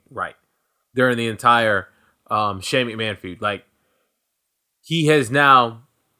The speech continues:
uh, proven Kevin Owens right by it being McMahon versus McMahon. So I don't know why Kevin Owens would want to be, but like you said, they kinda explained his motivations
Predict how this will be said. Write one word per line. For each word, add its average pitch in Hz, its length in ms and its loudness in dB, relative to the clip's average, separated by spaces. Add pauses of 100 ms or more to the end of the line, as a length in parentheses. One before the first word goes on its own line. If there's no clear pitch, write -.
(200)
uh, 120 300 0
proven 120 480 -4
Kevin 117 300 -2
Owens 101 360 -4
right 85 380 -8 (480)
by 104 440 -4
it 104 180 -14
being 101 220 -10
McMahon 98 300 -14
versus 92 240 -20
McMahon. - 360 -20 (1300)
So 101 340 -8
I 120 100 -2
don't 120 100 -6
know 113 120 -6
why 110 320 -2
Kevin 107 300 -10
Owens 104 240 -10
would 87 100 -16
want 98 280 -12
to 95 120 -14
be, 98 320 -12
but 90 220 -12
like 101 140 -12
you 104 60 -20
said, 95 160 -8
they 95 80 -14
kinda 98 220 -10
explained 98 320 -16
his 95 100 -18
motivations 98 680 -16